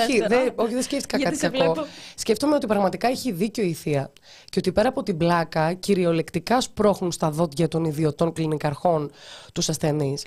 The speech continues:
Speaker 2: Μα και πραγματικά, ε, για τη ζωή σου και την υγεία των δικών σου ανθρώπων και τη δική σου, θα, άνθρωποι έχουν ξεπαραδιαστεί. Προφανώς θα δώσεις τα πάντα. Και προφανώς
Speaker 1: Θα
Speaker 2: θα σε
Speaker 1: δώσεις τα
Speaker 2: νοιάξει
Speaker 1: πάντα.
Speaker 2: το καλύτερο αποτέλεσμα.
Speaker 1: Και τώρα φέραμε ένα μικρό παράδειγμα των χιαστών.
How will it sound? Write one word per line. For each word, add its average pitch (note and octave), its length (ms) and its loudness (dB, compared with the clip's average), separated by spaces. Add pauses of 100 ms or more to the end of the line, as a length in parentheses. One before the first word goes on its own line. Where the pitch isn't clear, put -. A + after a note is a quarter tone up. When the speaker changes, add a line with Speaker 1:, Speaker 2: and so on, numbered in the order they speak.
Speaker 2:
Μα B3+ 120 2
και - 200 -2
πραγματικά, A3+ 920 -2
ε, A#3 100 -4 (480)
για A3 220 -8
τη A3 120 -8 (500)
ζωή G3+ 320 -2
σου G3+ 240 -6
και G#3+ 140 -6
την G#3 260 -10
υγεία G3+ 340 -6
των A3 200 -4
δικών G#3 400 -2
σου G#3+ 160 -10
ανθρώπων A3 460 -8
και A3+ 120 -12
τη G#3 100 -8
δική G#3 360 -6
σου, G#3 400 -4
θα, C4+ 500 -6
άνθρωποι D4 420 -8
έχουν D#4+ 220 -12 (100)
ξεπαραδιαστεί. G#3+ 880 -6 (300)
Προφανώς F4 400 -6
θα F4+ 80 -6
δώσεις A#3+ 240 -8
τα F3+ 100 -16
πάντα. F3 240 -10
Και G#3 100 -6
προφανώς C4+ 300 -2
Speaker 1:
Θα F3+ 80 2
Speaker 2:
θα E3+ 100 2
σε - 40 4
Speaker 1:
δώσεις E4 140 -2
τα - 100 -2
Speaker 2:
νοιάξει - 40 -2
Speaker 1:
πάντα. D3 240 0
Speaker 2:
το C#3 60 -6 (100)
καλύτερο D4+ 520 -6
αποτέλεσμα. G3 320 -10
Speaker 1:
Και F3 120 0
τώρα F#3+ 200 4
φέραμε A3+ 300 2
ένα A#3 120 2
μικρό G#3+ 280 0
παράδειγμα G3 500 2
των D#3+ 160 0
χιαστών. D#3+ 600 0